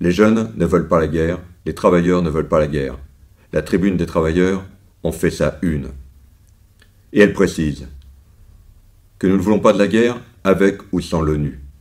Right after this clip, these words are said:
On entend ici ou là des voix qui demandent à ce que l'onu intervienne. Mais l'onu,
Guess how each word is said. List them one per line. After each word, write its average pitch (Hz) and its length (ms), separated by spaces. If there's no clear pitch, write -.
On 95 140
entend 110 280
ici 95 220
ou 85 60
là 110 120
des 87 140
voix 80 480
qui 95 140
demandent 95 320
à 92 60
ce 92 80
que 95 80
l'onu 87 500
intervienne. 73 600
Mais 87 140
l'onu, 90 440